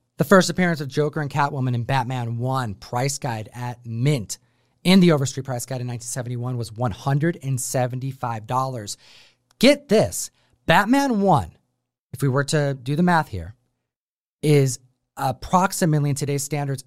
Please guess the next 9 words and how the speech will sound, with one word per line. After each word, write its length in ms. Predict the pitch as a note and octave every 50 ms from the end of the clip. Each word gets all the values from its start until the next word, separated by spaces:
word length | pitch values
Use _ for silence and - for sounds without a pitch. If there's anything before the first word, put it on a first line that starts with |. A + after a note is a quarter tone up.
| _ _
a 100 | C#3+ C#3+
one 460 | C#3 C3 A#2 B2+ D3+ F3 A3+ C4 B3+ -
thousand 760 | - A3 F3 D#3 E3+ F#3+ G3 G3 D3 C#3 E3+ D#3 D3+ C3+ B2+
one 220 | D3 D3+ F3 G#3+
hundred 420 | A3+ - - F3 F3+ F#3 F3 F#3+ E3+
and 140 | E3 D#3 C#3
forty-one 920 | - _ - E3 D#3 D#3+ E3+ F#3 G3+ G3 D#3 D#3 D#3 D3+ D#3 E3+ E3 D3
dollar 400 | B2 B2 A#2 A#2 A#2 A#2 A#2 A2+
book. 560 | G2+ - _ - G3+ F3+ A#2+ - - - -